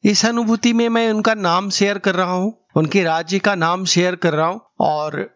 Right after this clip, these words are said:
किस शहर से हैं इसको शेयर नहीं करूंगा। कुछ और व्यक्तिगत जानकारियां जो उन्होंने मुझसे साझा की हैं वह भी मैं नहीं चाहता सार्वजनिक करना, क्योंकि उन्होंने तो मेरे साथ किया है और उन्होंने कहा है कि सब कुछ सार्वजनिक कर दूं, लेकिन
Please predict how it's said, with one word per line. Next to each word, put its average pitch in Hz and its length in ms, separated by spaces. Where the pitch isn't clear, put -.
किस 202 160
शहर 180 360
से 208 140
हैं 202 240
इसको 185 260
शेयर 180 340
नहीं 180 120
करूंगा। 165 400
कुछ 175 300
और 170 220
व्यक्तिगत 175 500
जानकारियां 170 680
जो 165 120
उन्होंने 175 260
मुझसे 175 300
साझा 160 420
की 165 200
हैं 160 240
वह 147 240
भी 185 200
मैं 165 340
नहीं 202 120
चाहता 170 360
सार्वजनिक 160 600
करना, 160 420
क्योंकि 165 240
उन्होंने 175 440
तो 185 120
मेरे 170 200
साथ 170 200
किया 175 200
है 180 160
और 170 100
उन्होंने 180 280
कहा 160 380
है 185 120
कि 175 100
सब 151 220
कुछ 160 140
सार्वजनिक 156 640
कर 165 140
दूं, 160 200
लेकिन 160 560